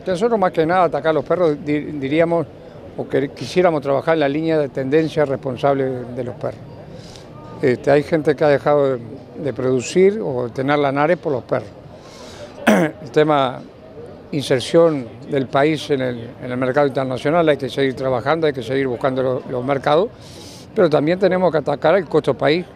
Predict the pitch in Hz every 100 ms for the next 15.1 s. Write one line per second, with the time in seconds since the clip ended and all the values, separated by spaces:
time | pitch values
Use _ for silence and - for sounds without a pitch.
0 | - 143 123 135 117 107 - 123 113 113
1 | 117 139 147 165 131 - - - - -
2 | - - - - - - - - - -
3 | 175 139 151 147 139 139 190 180 123 120
4 | 131 143 147 135 135 123 - - - -
5 | 123 147 143 117 - 135 127 107 - -
6 | 139 135 143 165 165 139 123 131 120 110
7 | 110 - - - 135 135 151 131 170 208
8 | 294 - - - - - - - - -
9 | 214 240 165 190 220 185 170 143 123 123
10 | 113 120 131 127 131 131 127 117 156 190
11 | 196 202 294 - - 147 131 139 120 131
12 | 143 151 135 127 120 123 143 135 131 135
13 | 165 226 - - - - - - 240 180
14 | 175 170 175 196 165 196 208 170 147 131